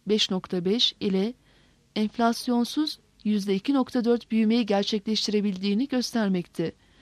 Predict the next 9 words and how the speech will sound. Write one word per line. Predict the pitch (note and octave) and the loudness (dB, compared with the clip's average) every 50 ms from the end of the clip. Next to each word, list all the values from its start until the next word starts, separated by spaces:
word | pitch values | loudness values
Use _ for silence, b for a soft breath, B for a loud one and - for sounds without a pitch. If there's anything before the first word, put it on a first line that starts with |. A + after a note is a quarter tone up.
| b b b b b b - | b b b b b b -4
Bin | A3 G#3+ G#3+ G#3 | 0 2 2 2
dokuz | A3+ - - C#4 A#3+ G#3+ | 2 2 0 0 0 0
yüz | G3+ F#3 | 0 0
doksan, | F#3+ F#3 - - - A3+ A#3 C4+ D4+ F4+ - _ _ _ - | -2 -2 -2 -4 -4 -2 -2 -2 -2 -4 -8 _ _ _ -2
bin | A#3 G#3+ G3+ | 0 2 2
dokuz | F#3+ F#3+ - G3+ | 2 0 -2 -4
yüz | F3+ F3+ | -2 -2
doksan | F#3 F3+ - - - C4 B3+ G#3+ F3 | -4 -6 -6 -4 -2 0 0 0 0
beş. | D3+ C#3 - - - - | 0 -2 0 -2 -2 -2